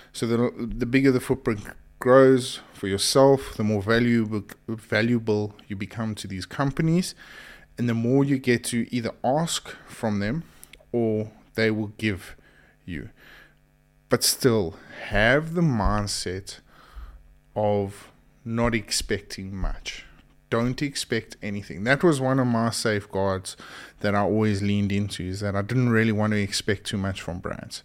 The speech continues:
And when brands started offering more and more and more, it was kind of like an overwhelming experience, sort of like,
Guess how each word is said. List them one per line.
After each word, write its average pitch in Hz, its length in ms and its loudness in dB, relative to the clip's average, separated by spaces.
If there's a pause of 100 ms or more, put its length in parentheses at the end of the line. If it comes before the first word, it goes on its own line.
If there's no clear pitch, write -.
(560)
And 113 120 2
when 131 200 6
brands 113 340 4
started 107 320 0
offering 104 440 0
more 113 340 4
and 104 80 2
more 107 240 2
and 101 80 2
more, 127 320 2 (520)
it 117 140 0
was 113 160 2
kind 123 360 0
of 131 180 4
like 104 240 0
an 85 140 -4
overwhelming 107 680 0
experience, 98 680 0
sort 120 260 0
of 117 60 0
like, 113 380 0